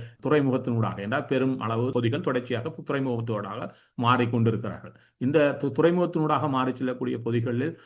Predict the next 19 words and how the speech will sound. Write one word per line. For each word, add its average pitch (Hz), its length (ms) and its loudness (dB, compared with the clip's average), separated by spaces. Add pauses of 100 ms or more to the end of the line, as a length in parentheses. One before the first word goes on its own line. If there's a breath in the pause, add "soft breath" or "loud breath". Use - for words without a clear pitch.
(240 loud breath)
அஹ், 123 380 -6
எவ்வாறு 131 300 2
இந்த 123 140 2
போதைப் 120 320 0
பொருட்கள் 113 300 -2
இருப்பதை 110 340 -4
அடையாளம் 101 380 -6
காணுவது. 92 400 -12 (260 soft breath)
இதை 165 240 0
கடந்து 170 320 -2
இப்பொழுது 160 320 0
இன்னொன்று 160 320 -2
இருக்கிறது, 143 320 -2
விமான, 185 500 4 (240)
அஹ், 135 580 -8
இப்பொழுது 123 600 -2
விமானம் 143 580 -2
பயணத்துக்கு 135 480 -2
மட்டுமல்ல 117 540 -4